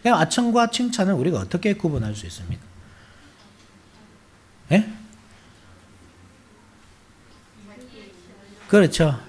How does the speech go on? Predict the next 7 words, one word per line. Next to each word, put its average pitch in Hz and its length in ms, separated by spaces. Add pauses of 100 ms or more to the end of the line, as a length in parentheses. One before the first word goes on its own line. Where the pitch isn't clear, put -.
자기의 165 400
이익을 147 540
구하느냐, 107 540
순수하게 151 680
그 113 120
사람의 107 460
업적을 110 520